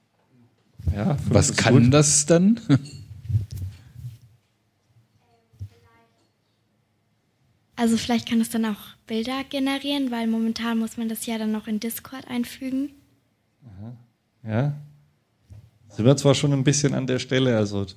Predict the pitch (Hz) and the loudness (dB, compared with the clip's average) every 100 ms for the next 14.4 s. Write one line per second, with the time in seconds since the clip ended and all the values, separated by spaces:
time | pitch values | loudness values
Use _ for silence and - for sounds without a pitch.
0 | 135 127 107 104 95 - - - 104 104 | -12 -8 -6 -8 -12 -20 -20 -8 -2 0
1 | 101 - - - 120 107 107 - 117 113 | 0 -8 -14 -16 -16 -14 -16 -18 -20 -20
2 | - - - 117 123 - 139 143 143 135 | -20 -20 -6 -4 2 4 6 4 2 2
3 | 107 101 - - - 120 123 151 147 131 | 0 -2 -10 -16 -18 -12 -4 4 4 4
4 | 135 139 139 131 131 - _ _ - 110 | 0 -2 -4 -6 -8 -14 _ _ -8 0
5 | 113 127 156 143 135 135 123 127 127 - | 4 6 6 4 4 4 4 4 2 0
6 | 117 113 110 113 107 113 101 - 104 101 | -2 -2 -2 -2 -2 -4 -8 -8 -8 -10
7 | 98 98 98 98 104 98 101 - 107 98 | -12 -14 -14 -16 -18 -18 -20 -16 -10 -10
8 | 98 113 104 - 104 104 131 131 110 107 | -6 -6 -6 -6 -6 2 4 4 2 -2
9 | 104 101 143 147 131 120 110 110 107 - | 0 2 2 2 -2 0 0 -4 -6 -12
10 | - - 104 127 135 - 113 113 110 113 | -14 -16 2 2 2 -2 -8 -6 -6 -8
11 | 110 110 - - _ _ - _ _ _ | -10 -14 -16 -20 _ _ -20 _ _ _
12 | _ _ _ _ 131 - 123 123 - - | _ _ _ _ 2 6 6 6 2 0
13 | - - - 113 131 - - - 110 139 | -8 -16 -6 -2 -2 -4 -14 -2 4 6
14 | 175 190 196 | 6 4 2